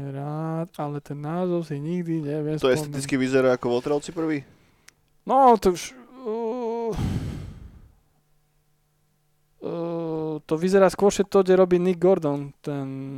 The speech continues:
Speaker 1: toto, uh, soundtrack, jak sa to volá, tiež to dávali.
Speaker 2: Nick Gordon robí
Speaker 1: No, čo,
Speaker 2: soundtrack.
Speaker 1: čo robil, uh, čo robil Duma. Tak sa
Speaker 2: No.
Speaker 1: volá, nie?
Speaker 2: Mm, nejsem si úplne istý.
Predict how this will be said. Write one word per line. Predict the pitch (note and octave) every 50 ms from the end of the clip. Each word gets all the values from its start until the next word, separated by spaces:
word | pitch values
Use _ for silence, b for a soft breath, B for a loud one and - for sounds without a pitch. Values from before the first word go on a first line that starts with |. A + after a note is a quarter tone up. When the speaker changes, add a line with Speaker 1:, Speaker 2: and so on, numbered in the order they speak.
| C3+ C3+ C3+ C#3 C3 -
Speaker 1:
toto, | - D3 C#3 - - C#3 C3+ - _ - _ _ _ _ _ _ _ _ _ _ _ _ _ B B B B B B B B B B B B B B B
uh, | - D#3 C3+
soundtrack, | B2+ - - C#3+ C#3 C3+ C3 - C3+ C3 - -
jak | C#3 C3+ -
sa | - -
to | - - C3+
volá, | C3 C3 B2+ B2+
tiež | B2 - C#3+ C3+
to | - -
dávali. | C3 C3 C3 C3+ C3 C3 C3 C3+ C3 B2 b b b b b _ -
Speaker 2:
Nick | - - A2+ A#2 A#2+ C3+ D3 C#3 -
Gordon | - - G#1+ A1+ - - - F#2+ G2 G2 F2+
robí | C2 C2+ -
Speaker 1:
No, | D#3 D#3
čo, | - - F3+ -
Speaker 2:
soundtrack. | - A#2+ - - -
Speaker 1:
čo | - E3
robil, | D#3 D#3+ D#3 D#3 D#3 D#3 D#3
uh, | D#3+ - F#3+ E3 D3+ D3
čo | C#3+ - D#3+
robil | D#3 D3+ D#3 D3
Duma. | D3 D#3 D3 C#3 C3+ C#3+ C#3+ B B B B B B B B B B B _ _ _ _ _ _ _
Tak | - - A3+ A3
sa | G#3 D#3
Speaker 2:
No. | C#3
Speaker 1:
volá, | C3+ B2+ B2+
nie? | C3 C#3 D3+ F3+ - - - -
Speaker 2:
Mm, | - G#2+ A2 A#2 B2 B2+ C3 C3 C3 C3 B2+ B2+ C3 C3 C3 B2+ B2+ B2+ C3 C3 C3 C3 B2+ C3+ _ _ b b b b b b b b b b b b b b b b _ - _ _ _ _
nejsem | - A2+ B2 B2+ - - E3+ D#3
si | - -
úplne | - - F2 - A2+ G#2 F#2
istý. | D2 D2+ D2 - - - G2 C2+ D2 F2 G#2+ C3